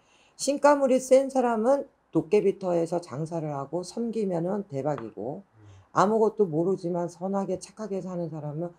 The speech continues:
Speaker 1: 그저 마음으로 뭔지 모르지만 이 땅의 주인이신 신령님께서 "나 불쌍한 눈곱마녀를 거둬주심에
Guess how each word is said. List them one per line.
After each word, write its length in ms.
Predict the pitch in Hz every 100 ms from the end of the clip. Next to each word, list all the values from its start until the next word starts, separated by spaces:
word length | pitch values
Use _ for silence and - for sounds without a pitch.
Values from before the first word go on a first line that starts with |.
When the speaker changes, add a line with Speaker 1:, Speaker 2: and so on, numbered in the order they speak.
| _ -
Speaker 1:
그저 340 | 180 175 196
마음으로 680 | 175 131 151 156 147 170 180 _ _ _
뭔지 260 | 147 190 202
모르지만 840 | 160 170 190 - 180 175 165 -
이 160 | 120 160 -
땅의 380 | 196 208 196 190
주인이신 720 | - 165 175 165 151 - 160
신령님께서 1000 | 156 185 196 185 165 151 139 156 147 - _ _ _ _
"나 340 | - 160 190 185
불쌍한 840 | 170 156 - 185 170 185 208 180 135
눈곱마녀를 680 | 156 185 180 170 165 151 151 -
거둬주심에 880 | 139 156 156 127 151 147 151 143